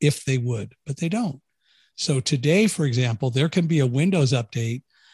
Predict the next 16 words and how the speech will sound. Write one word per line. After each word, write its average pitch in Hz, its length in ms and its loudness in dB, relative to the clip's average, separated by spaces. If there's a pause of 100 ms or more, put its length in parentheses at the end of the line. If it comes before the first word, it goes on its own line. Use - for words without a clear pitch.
(200)
that 147 100 0
will 143 120 2
suddenly 175 680 2 (220)
cause 151 260 2
my 156 160 4
screen 190 380 2
reader 139 220 2
not 143 240 0
to 147 80 -4
talk 190 260 0
properly 113 540 -6 (100)
because 135 600 2
Windows 190 480 2
made 175 140 2
a 147 60 4
change 135 500 0